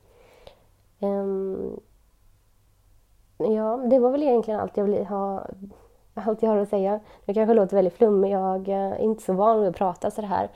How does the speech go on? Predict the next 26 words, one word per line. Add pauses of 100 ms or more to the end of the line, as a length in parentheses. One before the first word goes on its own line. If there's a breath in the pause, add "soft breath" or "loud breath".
(400 loud breath)
Eh,
men
jag
vill
i
alla
fall
tacka
så
mycket
för,
eh, (320)
att
ni
har
lyssnat. (840)
Och,
eh,
vill
ni
följa
min
resa
och, (840 soft breath)
ehm, (760)
mig,